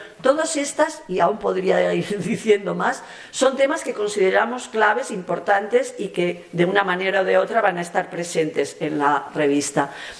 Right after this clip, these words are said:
El futuro nos irá indicando, ¿eh? Si podemos, eh, abrir nuevas secciones, si no, si, mm, bueno, mm, es una revista, como <laughs> decía yo también en Barcelona, en construcción. Es número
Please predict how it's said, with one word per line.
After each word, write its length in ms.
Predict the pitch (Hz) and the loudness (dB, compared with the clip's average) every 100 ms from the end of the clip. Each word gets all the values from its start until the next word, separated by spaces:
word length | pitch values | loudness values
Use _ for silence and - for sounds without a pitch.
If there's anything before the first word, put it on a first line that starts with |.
| - | 2
El 160 | 226 214 | 2 4
futuro 380 | 233 269 294 311 | -2 -4 -2 -2
nos 180 | 285 | -2
irá 140 | 208 208 | 2 2
indicando, 720 | 226 202 180 208 202 185 190 - - - - - | 2 0 2 2 2 -2 -10 -14 -20 -20 -20 -10
¿eh? 220 | - 254 | -4 -2
Si 260 | 294 - 175 | -2 0 0
podemos, 400 | 160 165 165 165 - - | 4 4 2 -6 -10 -8
eh, 320 | - 160 - - | -2 0 2 2
abrir 360 | 151 165 170 | 2 2 0
nuevas 340 | 170 160 160 160 | 2 2 2 2
secciones, 480 | 170 220 208 208 | 0 0 0 0
si 180 | - 165 | -2 -2
no, 280 | 180 208 214 | 2 2 2
si, 500 | - 170 156 156 - - - | 0 -2 -2 -4 -10 -12 -8
mm, 340 | - - - | -4 0 0
bueno, 200 | - - - - - | 0 -2 -10 -20 -18
mm, 580 | - 175 160 156 156 151 | -10 -8 -4 -2 -2 0
es 160 | 190 190 | -2 0
una 180 | 254 202 | 2 2
revista, 440 | 185 220 - 233 | 0 -2 0 -2
como 500 | 196 170 165 165 165 190 160 | -2 -6 -6 -6 -4 -4 -6
<laughs> 240 | - - - | -8 -14 0
decía 380 | 185 180 214 202 | 0 2 2 2
yo 160 | 202 | 2
también 280 | 202 196 196 | 0 -2 -4
en 100 | 190 | -2
Barcelona, 460 | 190 185 190 196 208 | -2 -2 -6 -4 -6
en 80 | |
construcción. 760 | 190 175 - 160 - 208 185 156 - - - | -4 -6 -6 -8 0 2 2 0 -12 -20 -8
Es 400 | 180 208 208 - | 2 4 4 2
número 400 | 175 233 220 196 | 2 4 4 2